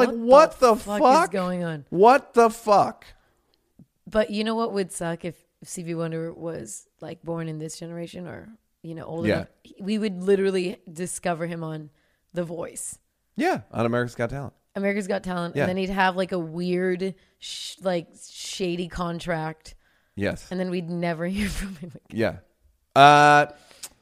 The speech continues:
Speaker 1: I don't, look, I don't know if those shows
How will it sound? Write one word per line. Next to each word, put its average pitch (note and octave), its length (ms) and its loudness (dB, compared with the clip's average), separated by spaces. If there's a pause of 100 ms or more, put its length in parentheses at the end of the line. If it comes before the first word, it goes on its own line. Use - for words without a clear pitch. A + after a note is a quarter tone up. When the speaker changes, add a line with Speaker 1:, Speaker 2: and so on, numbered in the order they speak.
(600)
Speaker 1:
I D#3 160 6
don't, F#3 180 2 (100)
look, B2+ 280 2
I C#3+ 100 6
don't D#3 220 2
know C3+ 180 4
if B2+ 160 0
those A2+ 220 2
shows G2+ 720 0